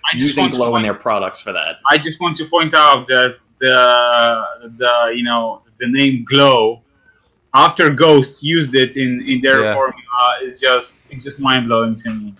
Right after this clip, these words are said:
Speaker 3: You could have
Speaker 1: How
Speaker 3: gone
Speaker 1: many
Speaker 3: with so many, so many other words. Shine,
Speaker 1: Yeah.
Speaker 3: glisten,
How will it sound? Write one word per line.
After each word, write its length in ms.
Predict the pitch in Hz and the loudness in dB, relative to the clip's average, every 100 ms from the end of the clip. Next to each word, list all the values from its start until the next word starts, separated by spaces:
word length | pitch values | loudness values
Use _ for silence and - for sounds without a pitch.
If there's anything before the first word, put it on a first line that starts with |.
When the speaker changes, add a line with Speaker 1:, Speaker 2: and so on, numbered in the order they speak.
| _ | _
Speaker 3:
You 80 | 180 | -8
could 180 | 226 277 | -4 -2
have 60 | 185 | 2
Speaker 1:
How 100 | 214 | 2
Speaker 3:
gone 80 | |
Speaker 1:
many 100 | 214 | 0
Speaker 3:
with 80 | 185 | -4
so 200 | - 185 | -6 -6
many, 280 | 190 185 180 - _ _ _ - | -4 -6 -8 -12 _ _ _ -20
so 260 | - - | -12 -8
many 180 | 190 185 | -6 -6
other 200 | 160 160 | -6 -8
words. 600 | 160 185 151 123 - - _ - | -8 -6 -6 -8 -14 -20 _ -20
Shine, 460 | - - 143 151 160 | -8 -2 0 0 0
Speaker 1:
Yeah. 300 | 165 160 147 | -2 -2 -4
Speaker 3:
glisten, 580 | 143 156 190 180 165 131 | -2 -2 0 -2 -2 -8